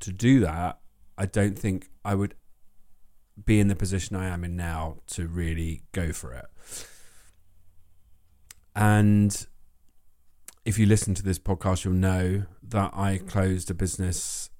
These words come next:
um, would be two and a half years almost now. And I did some work with a coach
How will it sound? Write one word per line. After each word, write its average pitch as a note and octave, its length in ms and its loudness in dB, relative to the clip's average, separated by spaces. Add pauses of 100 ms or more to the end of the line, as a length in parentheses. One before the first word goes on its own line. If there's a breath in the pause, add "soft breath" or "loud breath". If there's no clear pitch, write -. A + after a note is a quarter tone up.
um, E2 480 -6 (160)
would F#2 240 -10
be F2 240 -6 (220)
two A2 160 -2
and F#2+ 80 0
a F2+ 120 -2
half G2 280 -2
years G#2 260 0
almost F2 380 -4
now. D#2 380 -10 (880 loud breath)
And G#2+ 580 6
I G#2+ 80 -2
did G#2+ 180 0
some G#2 160 2
work G2+ 320 6
with G#2 340 0
a G2 240 -2
coach - 840 0